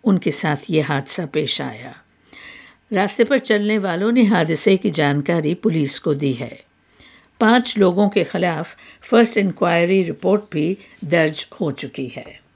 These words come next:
दूसरी ओर, हाथरस मामले में उन्नीस वर्षीय युवती के साथ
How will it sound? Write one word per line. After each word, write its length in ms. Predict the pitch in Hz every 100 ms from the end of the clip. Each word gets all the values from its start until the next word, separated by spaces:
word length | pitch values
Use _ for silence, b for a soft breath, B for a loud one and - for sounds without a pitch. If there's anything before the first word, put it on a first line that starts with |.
| _ b b
दूसरी 340 | 185 226 269 262
ओर, 220 | 254 269
हाथरस 600 | 208 214 202 - 247 240 220
मामले 340 | 196 196 240
में 280 | 208 208 240 B B B -
उन्नीस 480 | 220 208 240 254 -
वर्षीय 400 | 196 180 220 214
युवती 440 | 190 165 175 208 208
के 140 | 196
साथ 460 | - 214 180 151